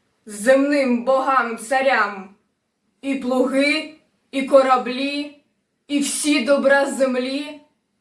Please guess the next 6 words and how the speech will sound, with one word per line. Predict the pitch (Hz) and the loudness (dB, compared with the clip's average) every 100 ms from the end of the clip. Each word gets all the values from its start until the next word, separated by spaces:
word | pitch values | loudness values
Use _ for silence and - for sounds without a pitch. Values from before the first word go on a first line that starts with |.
| _ _ | _ _
і | 294 | -4
хвалебні | 285 302 285 302 320 320 320 | -2 0 2 4 4 2 -6
псалми | - - 330 349 330 302 214 185 - _ _ _ _ _ _ | -4 -2 -2 -2 -4 -4 -4 -8 -16 _ _ _ _ _ _
тим | - 277 247 | -6 -2 -2
дрібненьким | 233 247 247 277 277 233 220 247 240 | 0 -2 0 2 2 0 -4 -4 -2
богам, | 254 277 247 202 185 185 - | 2 2 2 0 -2 -10 -18